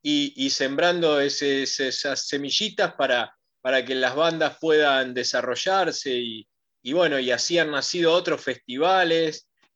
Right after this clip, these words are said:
y, y el movimiento rockero se ha ido desarrollando.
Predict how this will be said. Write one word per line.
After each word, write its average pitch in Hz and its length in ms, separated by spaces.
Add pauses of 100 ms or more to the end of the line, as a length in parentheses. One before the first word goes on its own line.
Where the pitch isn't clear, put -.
(100)
y, 131 360
y 135 120
el 139 80
movimiento 147 600
rockero 170 480
se 147 160
ha 135 60
ido 143 240
desarrollando. 117 840